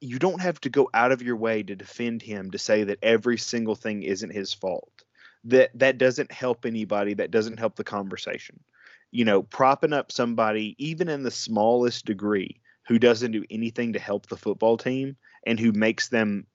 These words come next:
hard to watch, you know, uh, it, it's, it's a bad job. You know, it's the, "There's good guys on both sides," or "There's bad guys on both sides," or whatever the Trump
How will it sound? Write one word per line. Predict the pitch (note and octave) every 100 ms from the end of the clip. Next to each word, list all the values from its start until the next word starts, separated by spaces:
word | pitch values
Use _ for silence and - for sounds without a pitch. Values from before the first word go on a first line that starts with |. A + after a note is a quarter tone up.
| _ _
hard | - - A2 A2+ A#2
to | -
watch, | G2 F#2 F#2+ A#2 - - - _ - _ _ _ -
you | A#2
know, | F#2+ F2 - _ -
uh, | G#2 - _ _ -
it, | F#2 _ _ -
it's, | B2 A2 -
it's | C3
a | C#3
bad | A#2 - A#2 B2 B2 A2
job. | G#2 G2+ - - _ _ -
You | B2 A#2+
know, | A2+
it's | B2 B2 - A2 - _ -
the, | A#2 G#2+ G2+ -
"There's | G#2 A#2+ G#2+ G2+ G2+ - -
good | A2 B2 G#2
guys | A2+ G#2+ G2+
on | G2
both | F#2 G#2 -
sides," | G#2 F#2+ F2 G2
or |
"There's | G2 F#2+
bad | G#2+ G#2+ G2+
guys | G#2+ G2
on | F#2
both | F2+ F#2+
sides," | - F#2+ F#2
or | F#2+
whatever | G2 G2+
the | F2+ A#2
Trump | - G#2 G2